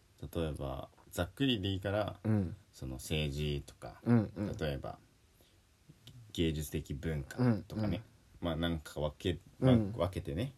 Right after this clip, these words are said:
Speaker 2: そうそう。
Speaker 1: 教えることもできたね。
Speaker 2: うん。
Speaker 1: うん、確かに。
Speaker 2: だからまあこれがね、どういう対策をこれから取っていくのか、まだこれから考えるってなってるけど、
Speaker 1: うん。
Speaker 2: 教育とか、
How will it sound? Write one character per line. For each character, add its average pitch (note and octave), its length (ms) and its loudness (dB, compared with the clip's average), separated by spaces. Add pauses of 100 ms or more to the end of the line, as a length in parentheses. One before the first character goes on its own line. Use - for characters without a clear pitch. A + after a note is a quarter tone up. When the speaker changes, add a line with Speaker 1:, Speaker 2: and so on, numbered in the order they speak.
(120)
Speaker 2:
そ A#2 180 4
う G2 60 0
そ A2 120 -4
う。 G#2 60 2
Speaker 1:
教 F#2 60 2
え E2+ 140 2
る E2+ 100 -2
こ E2 120 -6
と F2 100 -2
も D2 100 -2
で D#2+ 120 2
き - 80 -8
た - 120 -6
ね。 C3+ 300 0
Speaker 2:
う B2 80 2
ん。 A#2+ 40 8
Speaker 1:
う A2+ 40 8 (340)
ん、 C#2 380 -2
確 - 220 -4
か - 80 -6
に。 - 60 -10 (1200)
Speaker 2:
だ C#3 120 8
か A#2+ 100 6
ら A#2 100 4
ま B2 180 8
あ A#2 40 4
こ C#3 140 4
れ D3 80 8
が D3+ 140 6
ね、 G#3+ 220 4 (200)
ど D#3 260 6
う F#3+ 60 12
い C#3 260 8
う B2 40 2
対 C#3+ 180 4
策 C#3 280 2
を C#3 120 6
こ C#3+ 100 4
れ C#3 80 4
か D3 100 2
ら C#3 60 2
取 E3+ 120 4
っ - 40 -18
て D3 80 4
い - 20 4
く D#3 100 4
の C#3 100 4
か、 A#2 140 2
ま C3 160 4
だ A#2 120 4
こ B2 240 -2
れ C3+ 60 6 (100)
か C#3+ 140 4
ら D3+ 60 6
考 D#3 100 10
え C#3+ 40 12
る A#2+ 80 4
っ - 20 4
て - 120 -4
な C3+ 120 6
っ D#3+ 80 0
て B2 120 4
る G#2 80 2
け - 140 -4
ど、 F#2+ 280 0
Speaker 1:
う F2+ 60 0
ん。 F2+ 220 4 (160)
Speaker 2:
教 A#2+ 160 8
育 A#2 200 4
と A#2+ 120 6
か、 F#2 260 0